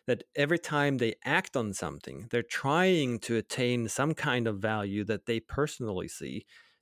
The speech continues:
that we might disagree with, that we have no clue what the, what it might be. We simply cannot read their minds, right? So in order to understand the economy, to even understand what data points should we look at to understand what the heck is going on,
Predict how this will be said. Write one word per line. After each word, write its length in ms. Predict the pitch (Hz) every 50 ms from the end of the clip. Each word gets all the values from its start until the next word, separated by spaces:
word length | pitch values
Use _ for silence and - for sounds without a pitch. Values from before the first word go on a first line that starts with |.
| _
that 100 | - 120
we 100 | 110 117
might 240 | 104 110 107 104 -
disagree 440 | - 101 - - 98 - 92 87 101
with, 280 | 127 156 202 202 - - -
that 160 | 110 101 95
we 100 | - 98
have 180 | 92 107 104 92
no 180 | 92 107 110 101
clue 260 | - - 135 135 127
what 220 | 117 113 113 -
the, 120 | - 110 104
what 200 | - 120 117 107
it 120 | 98 -
might 220 | 113 98 98 -
be. 280 | _ 113 127 156 165 - - - - - - - _ _ _ _ _ _ _ _ _ _ _
We 160 | 160 156 156
simply 300 | 143 - 165 151 151 143
cannot 400 | - - 151 147 139 131 123 -
read 160 | 127 123 120
their 140 | 104 113 104
minds, 600 | 107 117 120 123 120 82 69 64 - - - - _ _ _ _ _ _ _ _
right? 140 | 113 110 -
So 80 | -
in 120 | 127 131 139
order 160 | 151 160 156
to 80 | 135 143
understand 460 | 139 131 120 - - 139 131 127 123
the 100 | 113 120
economy, 440 | 113 - - - 175 170 143 127 123
to 180 | 117 135 131 127 - _
even 200 | 151 156 170 185
understand 480 | 175 160 143 131 - 135 123 120 110 - - - - _ _ _ _ -
what 340 | 113 104 139 160 175 - - 120
data 340 | 101 - 120 120 131 135 120 - - -
points 400 | - 123 120 113 107 - - -
should 180 | - 135 117
we 160 | 110 117 113
look 400 | 107 104 104 120 175 202 - -
at 220 | 107 95 98 101 - - -
to 100 | - 120
understand 380 | 113 107 101 - - 107 104
what 120 | 107 101 -
the 60 | -
heck 200 | - 120 - -
is 80 | 104 104
going 320 | 101 120 107 101 104 127
on, 340 | 160 175 123 90 87 98